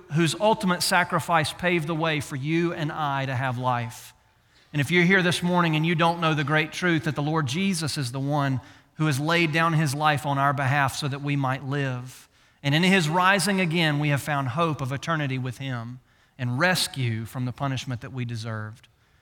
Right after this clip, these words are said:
I would call you to the understanding that there is one who has made the ultimate sacrifice on your behalf, not only in death,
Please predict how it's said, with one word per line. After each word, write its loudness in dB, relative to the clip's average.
I 2
would 0
call 2
you 2
to -4
the -4
understanding 0
that -2
there -4
is -2
one 0
who 2
has -2
made 0
the -2
ultimate -6
sacrifice -6
on -2
your -2
behalf, -8
not 6
only 4
in 2
death, 2